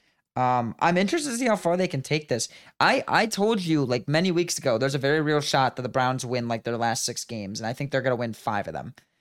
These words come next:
Um, and they, they, they've been pretty solid, um, this year. They've definitely had some, like, lucky turns, and they've had some unlucky injuries. I think overall it's been, like, a,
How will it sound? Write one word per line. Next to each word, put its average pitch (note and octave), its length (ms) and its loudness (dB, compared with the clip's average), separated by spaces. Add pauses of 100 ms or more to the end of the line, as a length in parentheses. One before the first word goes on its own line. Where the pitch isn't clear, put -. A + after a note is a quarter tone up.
(180)
Um, G2 500 0
and G#2+ 360 -4
they, A2+ 220 -2 (100)
they, C3+ 320 0
they've D#3+ 200 0
been F3+ 140 0
pretty E3 320 0
solid, B2+ 560 2 (380)
um, A2+ 540 0
this B2+ 320 -2
year. A#2 180 0
They've D3+ 200 0
definitely F#3+ 400 0
had E3+ 280 4
some, D3 200 0
like, C3+ 160 2
lucky C3 300 0
turns, B2 340 -2
and - 80 -4
they've C#3+ 120 2
had D3 160 2
some D#3+ 140 -2
unlucky C#3+ 420 0
injuries. A2+ 340 -4
I B2 120 2
think D3 140 -2
overall C#3+ 400 2
it's C#3 120 0
been, C3 200 -2
like, A#2 160 -4
a, F2+ 200 -2